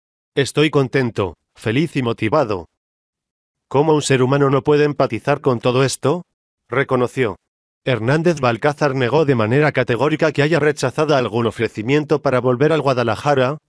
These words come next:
y volvió a dejar en claro que el rebaño sagrado es el equipo de sus amores.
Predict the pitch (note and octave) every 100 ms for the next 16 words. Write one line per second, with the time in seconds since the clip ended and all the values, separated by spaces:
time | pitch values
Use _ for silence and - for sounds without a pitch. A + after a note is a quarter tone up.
0 | _ B2+ A2+ G#2 C3+ C#3 B2+ C#3+ B2+ A2+
1 | B2+ D#3 D3+ C3+ A#2+ B2 B2+ B2+ A#2+ B2
2 | B2 C#3+ D#3 D3+ B2 - D3 D#3 D3 D3
3 | - C#3 B2 G#2+ G2+ - -